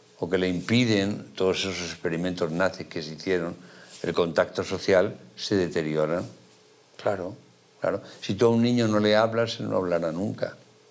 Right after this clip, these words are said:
Si no le das suficientes estímulos, él no aprenderá nunca nada.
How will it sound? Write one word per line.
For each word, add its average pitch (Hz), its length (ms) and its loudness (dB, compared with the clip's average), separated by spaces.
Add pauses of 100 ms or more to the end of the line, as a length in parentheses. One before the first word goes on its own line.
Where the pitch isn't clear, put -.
(720)
Si - 180 2
no 104 120 6
le 107 80 6
das 113 180 6
suficientes 101 560 -2
estímulos, 101 540 0
él 90 120 0
no 92 80 2
aprenderá 87 540 0
nunca 87 360 -4
nada. 98 380 -4